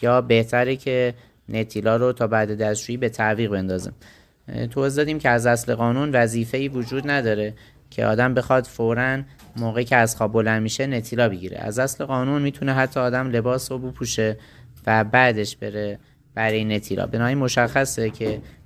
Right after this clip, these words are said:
اگه نفر احتیاج به دستشویی داره تا اندازه‌ای که اصلاً نمی‌تونه خودش نگه داره تا هفتاد و دو دقیقه، موقع موظف طبق اصل قانون رفتار کنه،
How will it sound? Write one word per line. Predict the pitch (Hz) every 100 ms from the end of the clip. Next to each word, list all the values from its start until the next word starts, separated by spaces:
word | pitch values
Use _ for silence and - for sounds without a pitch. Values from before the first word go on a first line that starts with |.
| -
اگه | 120 131
نفر | 131 120 123
احتیاج | 117 120 120
به | 123
دستشویی | 113 113 107 - 131
داره | 117 104
تا | 104 113
اندازه‌ای | 113 113 117 135
که | 143
اصلاً | 139 127 143
نمی‌تونه | 151 139 117 110
خودش | 104 110 107 -
نگه | 107 107 107
داره | 110 101
تا | 104 - 107 104 - - -
هفتاد | 110 110 - 110 110
و |
دو |
دقیقه، | 107 107 107 123 151 135 - - - -
موقع | 123 117 131 143
موظف | 147 117 113 123 139
طبق | 139 143 135
اصل | 135 143 -
قانون | 120 113 113 113
رفتار | 113 110 - 110
کنه، | 110 113 120 143